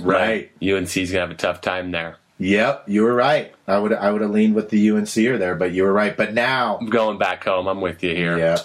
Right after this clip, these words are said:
Speaker 2: yep, yep.
Speaker 1: I, the, the rankings do always throw people off when you look like, "Wait, this team's ranked and they're, they're the underdog."
Speaker 2: Yeah, they're the underdog for a reason.
Speaker 1: Mm-hmm.
Speaker 2: Mm-hmm.
Speaker 1: Okay. You wanna recap the N F L best bets there real quick and we'll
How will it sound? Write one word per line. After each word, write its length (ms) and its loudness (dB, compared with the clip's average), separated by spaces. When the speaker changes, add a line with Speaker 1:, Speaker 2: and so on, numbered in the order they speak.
Speaker 2:
yep, 320 0
yep. 320 0
Speaker 1:
I, 140 2
the, 240 2
the 180 0
rankings 500 0
do 220 4
always 240 0
throw 180 -2
people 280 0
off 180 -2
when 80 -4
you 140 -4
look 240 -2
like, 200 -4
"Wait, 460 -2
this 160 0
team's 300 0
ranked 420 -2
and 140 -2
they're, 260 0
they're 220 0
the 120 2
underdog." 760 -4
Speaker 2:
Yeah, 200 2
they're 180 -6
the 160 -4
underdog 400 -2
for 160 0
a 60 0
reason. 480 -8
Speaker 1:
Mm-hmm. 400 0
Speaker 2:
Mm-hmm. 720 -4
Speaker 1:
Okay. 320 2
You 120 2
wanna 120 0
recap 400 -2
the 80 0
N 60 2
F 160 -4
L 160 2
best 300 -2
bets 260 -2
there 160 0
real 140 0
quick 340 -2
and 120 -2
we'll 240 -2